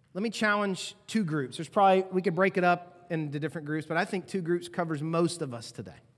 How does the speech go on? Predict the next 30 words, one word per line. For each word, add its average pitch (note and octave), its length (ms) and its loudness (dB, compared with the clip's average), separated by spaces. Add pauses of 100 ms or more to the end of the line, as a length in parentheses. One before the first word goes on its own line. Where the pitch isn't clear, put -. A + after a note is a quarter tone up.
(140)
okay? C#3 240 -8 (1200)
As B2+ 140 -10
we D3 100 -4
end D#3 180 0
this, C#3+ 200 -2
I C#3 40 -2
wanna D3+ 280 -2 (300)
just - 200 -10
challenge E3+ 460 0
two F#3+ 180 -4
groups E3 380 0
of C3 160 -12
people. B2+ 240 -6
The C#3 80 -8
first B3 320 0
group F#3+ 160 -4
of C#3+ 120 -8
people D3 380 -4 (300)
are E3 120 4
those F3+ 460 4
who F#3+ 160 -2
grew F#3+ 260 0
up F#3+ 180 -2
in C#3+ 120 -4
this. - 480 -14 (220)
And D3+ 80 -2
I E3+ 60 2
say E3+ 240 0
us, E3 460 2 (380)
like, C#3 300 -8